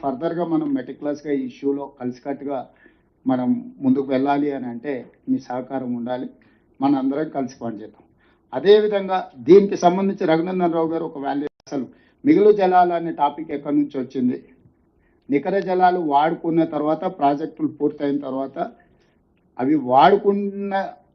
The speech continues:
మిగిలితే మీ వరద జలాలు, మిగులు జలాలు కానీ ఇప్పుడు ప్రాజెక్టులకే అనుమతి లేవు ఎట్లా వచ్చిందంటే రఘునందన్ రావు గారు ఒక ఇష్యూ అడిగారు. So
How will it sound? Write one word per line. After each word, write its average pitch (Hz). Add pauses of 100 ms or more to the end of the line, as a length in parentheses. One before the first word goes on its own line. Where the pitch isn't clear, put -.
(340)
మిగిలితే 196 (100)
మీ 180 (400)
వరద 156 (120)
జలాలు, 160 (100)
మిగులు 147
జలాలు 143
కానీ 143
ఇప్పుడు 151 (100)
ప్రాజెక్టులకే 196
అనుమతి 180
లేవు 165
ఎట్లా 160
వచ్చిందంటే 151
రఘునందన్ 143
రావు 127
గారు 156
ఒక 139
ఇష్యూ 127
అడిగారు. - (640)
So 202